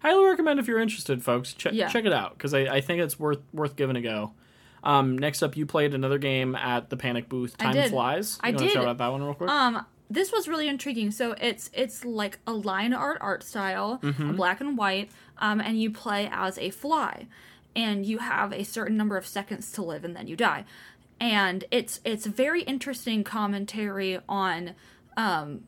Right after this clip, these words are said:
Speaker 2: like, what you do with the time that you have, the limited time that you have. Um, and it really highlights how limited that time is because you only have a matter of seconds.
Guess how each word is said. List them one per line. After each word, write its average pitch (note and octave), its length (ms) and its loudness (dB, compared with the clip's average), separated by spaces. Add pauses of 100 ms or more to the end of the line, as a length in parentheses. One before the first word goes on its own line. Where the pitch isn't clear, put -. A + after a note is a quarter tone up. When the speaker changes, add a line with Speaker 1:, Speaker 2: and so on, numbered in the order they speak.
(160)
Speaker 2:
like, F#3+ 460 -6 (100)
what G3 320 -2
you F#3 140 -6
do D#3+ 120 -4
with D#3 140 -6
the F#3+ 80 -8
time E3 240 -4
that D3 120 -10
you F3 100 -6
have, F3 260 -4
the F3 80 -14
limited F#3 320 -12
time F#3+ 200 -10
that F3+ 40 -12
you G3+ 80 -10
have. G#3 300 -8 (340)
Um, G3 160 4
and F#3+ 100 2
it - 120 -2
really A3 220 2
highlights G#3 500 -2
how G3 240 -2
limited F3+ 360 -6
that F3+ 140 -2
time F3+ 240 -4
is E3+ 160 -8
because F3+ 540 -8
you G3+ 180 -2
only G#3 280 -2
have G3 140 -4
a F3+ 60 -6
matter D#3+ 240 -4
of - 80 -10
seconds. - 500 -6